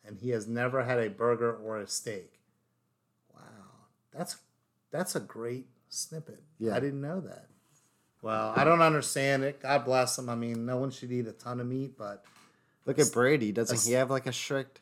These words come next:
Speaker 1: a steak is the top
Speaker 2: diet?
Speaker 1: seed. I mean, if I'm, if I'm on death row and, um, they ask me what my last meal is gonna be, it's gonna be a filet, no question.
Speaker 2: What's, like, the side?
Speaker 1: Like a, like a baked potato with, like,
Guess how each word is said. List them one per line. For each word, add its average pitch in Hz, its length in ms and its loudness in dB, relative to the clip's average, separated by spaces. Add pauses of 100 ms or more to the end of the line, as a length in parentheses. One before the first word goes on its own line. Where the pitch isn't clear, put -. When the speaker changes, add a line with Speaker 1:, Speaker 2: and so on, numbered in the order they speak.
(400)
Speaker 1:
a 110 80 -16
steak 139 460 0
is 120 180 0
the 104 80 -12
top 113 280 2
Speaker 2:
diet? 143 100 -2
Speaker 1:
seed. 101 340 -12 (1300)
I 104 60 -14
mean, 104 240 -8
if 101 120 -8
I'm, 117 320 -2
if - 80 -4
I'm 143 120 4
on 156 160 8
death 143 280 6
row 131 500 6 (340)
and, 110 320 -8
um, 110 280 -8
they 120 100 -2
ask 123 220 2
me 147 80 -2
what 120 80 -2
my 120 80 -4
last 113 320 0
meal 117 160 -4
is 110 80 -4
gonna 107 200 -10
be, 98 320 -10 (320)
it's 107 120 -14
gonna 110 220 -8
be 104 140 -8
a 98 40 -10
filet, 92 300 -16 (680)
no 101 140 -10
question. - 460 -18 (520)
Speaker 2:
What's, 110 200 -6
like, 110 180 -2
the 101 80 -8
side? 92 420 -2 (840)
Speaker 1:
Like 95 180 -20
a, 95 240 -14 (180)
like 95 240 -20
a - 40 -18
baked 98 300 -12 (100)
potato 117 300 -12 (300)
with, - 200 -14
like, 90 200 -10